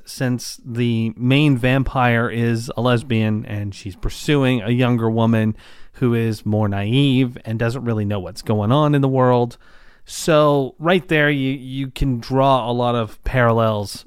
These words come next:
but where the novel of Carmilla sort of falls apart because the, uh,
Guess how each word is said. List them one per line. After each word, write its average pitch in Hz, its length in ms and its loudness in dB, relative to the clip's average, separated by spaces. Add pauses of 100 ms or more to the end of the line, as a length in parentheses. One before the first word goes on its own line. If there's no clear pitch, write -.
(100)
but 131 400 0 (160)
where 139 400 2
the 120 240 0
novel 139 560 4
of 113 160 -4
Carmilla 113 580 2
sort 151 220 -2
of 120 80 -2
falls 127 400 0
apart 117 560 0
because 110 500 -2 (500)
the, 110 440 -2
uh, 92 260 -4